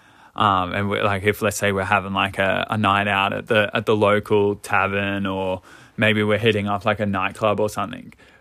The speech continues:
we always intentionally go out to just meet some weird people. And it's just always fun to, like, just have, like, some really, really weird conversations with some people you just would not normally associate with, and trying to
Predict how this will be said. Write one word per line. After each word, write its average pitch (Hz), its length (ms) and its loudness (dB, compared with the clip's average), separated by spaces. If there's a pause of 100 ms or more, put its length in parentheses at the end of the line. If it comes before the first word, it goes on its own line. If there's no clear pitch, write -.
(120)
we 120 160 6
always 131 340 6
intentionally 123 720 -2
go 101 280 0
out 98 260 0
to 110 120 -4
just 104 220 -2
meet 98 320 -4
some 104 240 -4
weird 95 320 -4
people. 113 460 -2 (560)
And 123 140 4
it's 117 180 0
just 131 200 0
always 143 400 6
fun 113 420 2
to, 117 140 2
like, 98 460 -4 (720)
just 131 220 2
have, 120 340 0
like, 123 200 6
some 117 320 0
really, 123 400 4
really 110 560 2
weird 104 500 0
conversations 101 960 -2
with 104 140 0
some 101 200 -2
people 101 480 0
you 110 360 -4
just 110 240 -2
would 110 200 0
not 107 240 4
normally 107 460 2
associate 101 640 0
with, 98 240 4
and 101 120 -2
trying 117 440 0
to 110 180 -2